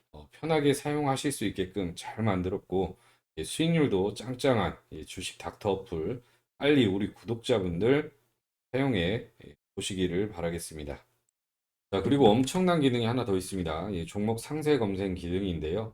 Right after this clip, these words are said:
예, 왼쪽에 보시면은 빨간 박스 안에, 예, 빨간 박스 안에, 예, 검색 키워드 보이시죠? 예, 여기를 좀 클릭을 해서,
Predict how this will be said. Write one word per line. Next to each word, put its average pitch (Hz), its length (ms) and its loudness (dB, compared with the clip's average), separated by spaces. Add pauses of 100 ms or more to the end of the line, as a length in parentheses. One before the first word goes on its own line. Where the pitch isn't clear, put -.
예, 80 120 -4
왼쪽에 113 440 0
보시면은 98 640 -2
빨간 143 320 -2
박스 - 280 -4
안에, 92 460 -2 (120)
예, 76 320 -6 (120)
빨간 107 280 -6
박스 110 260 -4
안에, 107 460 0 (440)
예, 82 120 -4
검색 110 460 -2
키워드 131 340 2
보이시죠? 95 760 -4
예, 82 180 -2
여기를 101 280 -2
좀 95 140 -6
클릭을 123 440 0
해서, 107 500 -2